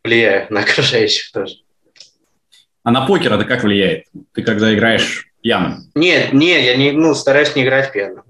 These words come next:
Speaker 1: никогда. Ну, было парочку уроков еще очень давно. С-,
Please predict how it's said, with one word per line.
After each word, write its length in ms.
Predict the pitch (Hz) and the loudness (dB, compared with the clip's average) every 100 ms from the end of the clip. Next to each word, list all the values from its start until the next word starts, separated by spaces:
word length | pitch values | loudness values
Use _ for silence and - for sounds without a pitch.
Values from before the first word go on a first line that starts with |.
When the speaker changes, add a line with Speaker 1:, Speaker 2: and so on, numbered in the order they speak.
| _ | _
Speaker 1:
никогда. 520 | - 104 104 107 - - _ _ _ _ - | -16 -12 -2 -2 -2 -8 _ _ _ _ -6
Ну, 340 | 127 120 107 | -4 -2 -2
было 400 | 113 135 127 110 | 2 4 6 4
парочку 480 | 117 113 110 - 117 | 2 0 0 -4 -2
уроков 420 | 117 127 123 104 | 2 2 0 -2
еще 220 | 104 - | -4 0
очень 300 | 113 107 - | 2 2 -2
давно. 480 | 110 107 120 123 127 - _ _ _ _ _ | 0 0 2 0 -2 -10 _ _ _ _ _
С-, 340 | - - - | -10 -10 -10